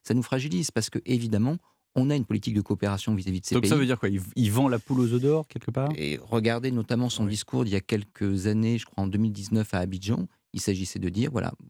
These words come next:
Speaker 1: jusqu'à présent, vous parliez à la France, maintenant, parlez à Bruxelles.
Speaker 2: Hmm.
Speaker 1: Et donc là, on a un problème, si vous voulez, d'abord parce qu'il n'est pas certain qu'il parle à Bruxelles comme il parle à Paris, et deuxièmement parce que, eh ben, on perd un avantou-, un, un atout stratégique. Le deuxième élément, regardez la tournée actuelle.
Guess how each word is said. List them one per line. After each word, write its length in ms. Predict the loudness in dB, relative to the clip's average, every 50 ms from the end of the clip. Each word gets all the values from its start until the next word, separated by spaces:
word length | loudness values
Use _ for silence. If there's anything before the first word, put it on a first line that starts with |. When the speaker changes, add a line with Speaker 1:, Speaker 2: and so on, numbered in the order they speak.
| -20 _ _ _ _ _ _ -20 -14 -6
Speaker 1:
jusqu'à 320 | -4 -4 -2 0 0 -2
présent, 360 | -2 -2 -2 -2 0 0 -2 -2
vous 120 | -4 -6
parliez 280 | -4 -4 -4 -2 -2 -2
à 20 |
la 100 | -2 -2
France, 340 | -4 -6 -6 -6 -6 -6 -4 -4
maintenant, 200 | -2 -2 -2 -4
parlez 220 | -4 -4 -2 -2
à 60 | -2
Bruxelles. 420 | -2 -4 -6 -6 -4 -4 -4 -2 0
Speaker 2:
Hmm. 180 | 2 2 2 0 -2 _ _ _ _ _ _ -6
Speaker 1:
Et 80 | -4 -2
donc 160 | -2 -2 0
là, 200 | 0 -2 -2 -2 -4 -2
on 140 | 0 0 2
a 60 | 0
un 80 | 0
problème, 320 | -2 -2 -2 0 0 -2 -2
si 80 | -4
vous 60 | -4 -2
voulez, 80 | 0
d'abord 200 | 0 2 0 0
parce 140 | -2 -4 -6
qu'il 80 | -6 -4
n'est 40 |
pas 60 | -2 -2
certain 300 | -2 -2 -2 -2 -2 -2
qu'il 120 | -4 -4
parle 180 | -2 -2 -2 -2
à 40 |
Bruxelles 440 | -2 -6 -8 -6 -4 -2 -2 -2 -2 -4 _ _ _ -4
comme 140 | -2 -2
il 80 | 0 0
parle 220 | 0 -2 -2 -2
à 40 | -2
Paris, 320 | -4 -4 -2 -2 -2 -4 -6 _ _ _ _ _ -4
et 60 | -2
deuxièmement 420 | 0 0 0 2 2 2 2 0
parce 240 | -2 -4 -6 -8 -4
que, 260 | -2 0 0 0 0 -2
eh 60 | -2
ben, 180 | 0 0 0 -2 -4 -10 -8 -4 -4
on 60 | -2
perd 220 | 0 -2 -2 0 0
un 100 | 0 0
avantou-, 360 | 0 -2 -4 -6 -8 -10 -8 -4
un, 100 | -2 0 -2 -2 -4 -4
un 180 | -2 0 0 0
atout 180 | 0 -2 -6
stratégique. 600 | -8 -6 -4 -2 -2 -2 -2 -4 -6 -10 -14 -20 -20 -20 -20 _ -2
Le 100 | -2 0
deuxième 320 | 2 0 0 2 0 0
élément, 380 | 0 0 0 0 0 0 -2 -4 -6 _ _ _ _ _ _ _ _ _ _ -4
regardez 540 | -2 0 0 0 0 0 0 -2 -2 -4 -4
la 120 | -4 -4 -4
tournée 240 | -2 -2 -2 0
actuelle. 380 | -2 -2 -2 -2 -4 -2 -4 -6